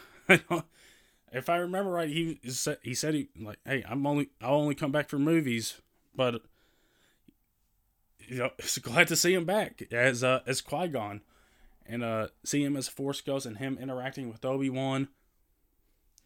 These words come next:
So, this series was a lot of fun.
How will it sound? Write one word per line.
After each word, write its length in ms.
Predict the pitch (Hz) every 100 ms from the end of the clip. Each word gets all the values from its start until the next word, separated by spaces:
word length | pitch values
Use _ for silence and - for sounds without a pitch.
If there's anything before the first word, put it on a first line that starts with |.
| _ _
So, 640 | - - - 131 127 123 127 - _ - - - _ _ _ _ _ -
this 200 | 147 -
series 280 | 202 185 170
was 140 | 143
a 60 | 143
lot 180 | 143
of 80 | 135
fun. 280 | - 104